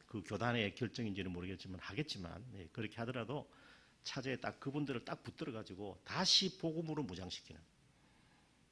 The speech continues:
예, 그런 사례가 많았기 때문에 그러는 거예요. 존 스토어트나 빌리 그레함이나 다 그래서 격길로 가버렸기 때문에 결국은 지위와 권세가, 명예가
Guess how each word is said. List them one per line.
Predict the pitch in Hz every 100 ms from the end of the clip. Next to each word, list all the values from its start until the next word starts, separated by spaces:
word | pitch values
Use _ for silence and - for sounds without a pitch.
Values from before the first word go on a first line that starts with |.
| -
예, | 101 92 87
그런 | 135 131 131 120 117
사례가 | - 123 127
많았기 | - - 156 196
때문에 | 156 110 85 85 87
그러는 | - 87 85
거예요. | 80
존 | - 98
스토어트나 | - 104 92 101
빌리 | 95 107 98
그레함이나 | 95 95 92 92 92 87 - - - -
다 | - - 151 -
그래서 | 160 165 151
격길로 | - 151 165 131
가버렸기 | 120 135 135 - -
때문에 | 82 82 76 101 165 - - - - - - -
결국은 | 147 156 170 170 139 113 107 - - - - -
지위와 | - 131 131 123 110
권세가, | - 117 - 107 98 90
명예가 | 95 101 113 107 98